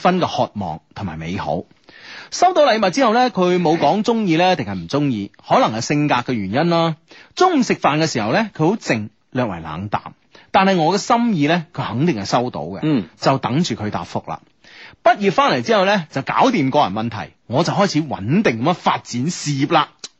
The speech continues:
Speaker 2: 啊，
Speaker 1: 嗯哼。
Speaker 2: 好㗎，OK，咁啊。
Speaker 1: 仲有啊，十八號嘅中午呢，係我哋寒假最後一次見面啦，咁啊，因為呢，過幾日呢，就要返北京。佢呢，就，誒，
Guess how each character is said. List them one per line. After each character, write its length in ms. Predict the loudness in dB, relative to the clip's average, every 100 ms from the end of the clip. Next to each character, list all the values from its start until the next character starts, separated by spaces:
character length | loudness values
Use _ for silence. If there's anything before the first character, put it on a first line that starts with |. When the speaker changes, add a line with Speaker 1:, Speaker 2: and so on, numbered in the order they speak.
| _
Speaker 2:
啊， 280 | -10 -6 -4 0
Speaker 1:
嗯 100 | 2
哼。 220 | 2 -2 _ _
Speaker 2:
好 160 | -6 -4
㗎， 240 | -2 -2 -4 -20 -8
OK， 540 | -6 -4 -4 -4 -4
咁 100 | -2
啊。 280 | 0 0 -2 -8 -14 -14 -14 -8 -2
Speaker 1:
仲 120 | 0
有 160 | 2
啊， 360 | 2 2 0 0 _ -20 -20 -4
十 140 | 0
八 180 | 4 4
號 100 | 4
嘅 120 | 2
中 240 | 2 2 2
午 40 |
呢， 340 | 2 2 2 -2
係 160 | -2
我 100 | 0
哋 60 | 0
寒 280 | -4 -8 -2
假 160 | 0 0
最 160 | 2
後 80 | 0
一 40 |
次 120 | 0 -2
見 240 | -2 0
面 300 | 0 -2 -2
啦， 200 | -2 -4 -6
咁 160 | -2
啊， 260 | 2 0 -2 -10 -20 -2
因 120 | 2
為 60 | 4
呢， 100 | 4
過 180 | 2 2
幾 80 |
日 80 | 0
呢， 180 | 2 0
就 80 | 0
要 60 | 0
返 200 | 0 0
北 80 | -4 -4
京。 240 | -6 -6 _ _ -20 -18 -2
佢 240 | 2 4
呢， 200 | 4 4
就， 220 | 2 0 -2 _ _ _ -4
誒， 720 | -2 0 0 0 0 0 -2